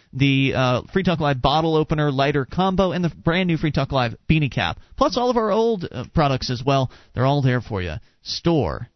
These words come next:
dot free talk live dot com. Let's do the top ten list. Mark, what do you have? You, you actually mentioned one of these on Wednesday night's show,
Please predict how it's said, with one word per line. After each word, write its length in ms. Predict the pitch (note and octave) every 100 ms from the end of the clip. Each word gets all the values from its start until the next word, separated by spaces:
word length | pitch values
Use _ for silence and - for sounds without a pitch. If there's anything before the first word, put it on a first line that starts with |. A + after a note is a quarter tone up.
| _ -
dot 320 | C#3 B2+ - _ -
free 140 | D#3
talk 340 | C#3+ D3 C3 A2+
live 460 | C#3+ C3 E2 D2 -
dot 260 | C3+ C#3 -
com. 380 | D#3 A#2+ F2 - - _ -
Let's 80 | -
do 140 | D4+
the 80 | A3
top 220 | B3 F#3+
ten 180 | A3+ A3
list. 240 | D3 B2+ D3+
Mark, 220 | F#3 A3+
what 100 | B3
do 60 |
you 80 | G#3+
have? 200 | G3 D3+
You, 140 | D#3+ E3+
you 160 | F#3
actually 320 | A3+ - B3
mentioned 460 | F#3 G#3 A3 G3+ C#3
one 160 | D#3 F#3+
of 100 | E3
these 400 | F#3 F#3+ F#3+ E3+
on 320 | C#3+ D3+ B2+
Wednesday 380 | D3+ E3 D3 C#3+
night's 240 | C#3 C3
show, 400 | - C#3+ C3 B2+